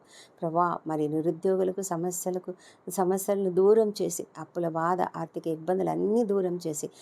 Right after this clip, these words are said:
వారికి దారి చూపగలిగిన గొప్ప దేవుడవు తండ్రి. మా ప్రభా, వివాహములు కుదుర్చగలిగిన దేవుడవు, ఆత్మ ఏకాంగులను సంసారులుగా చేయగలిగిన దేవుడవు. మా తండ్రి దేవా, ప్రతి ఒక్కరికి సాటి అయిన సహాయాన్ని అనుగ్రహించే దేవుడవు. మా ప్రభా, నీ ప్రణాళిక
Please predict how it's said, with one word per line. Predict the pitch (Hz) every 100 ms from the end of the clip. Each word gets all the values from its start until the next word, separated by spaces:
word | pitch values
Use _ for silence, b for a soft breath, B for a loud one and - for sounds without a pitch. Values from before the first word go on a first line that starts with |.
| B _ 165
వారికి | 160 156
దారి | 160 160 196 208 202
చూపగలిగిన | 185 170 165 160 156
గొప్ప | 147 - 190
దేవుడవు | 180 175 160 147
తండ్రి. | 151 147 147 143 b b _
మా | 156
ప్రభా, | 151 156 165 170
వివాహములు | 156 156 175 185 202 196
కుదుర్చగలిగిన | 196 190 190 - 196 180 165
దేవుడవు, | 160 156 151 147 - B B -
ఆత్మ | 156 151 - 170 -
ఏకాంగులను | 165 180 185 185 190 196 185
సంసారులుగా | 180 160 170 180 185 185 185 170
చేయగలిగిన | - 190 196 202 190 170
దేవుడవు. | 165 156 143 143 B B _
మా | 160
తండ్రి | 151 170 180
దేవా, | 185 180 180
ప్రతి | 175 170 - 190
ఒక్కరికి | 180 180 202 202
సాటి | 190 165 160 180
అయిన | 185 185
సహాయాన్ని | 170 156 160 185 190 180 -
అనుగ్రహించే | 165 170 190 196 190 175
దేవుడవు. | 165 156 147 B B B -
మా | 156
ప్రభా, | 170 170 185
నీ | 175 175 185
ప్రణాళిక | 180 170 175 196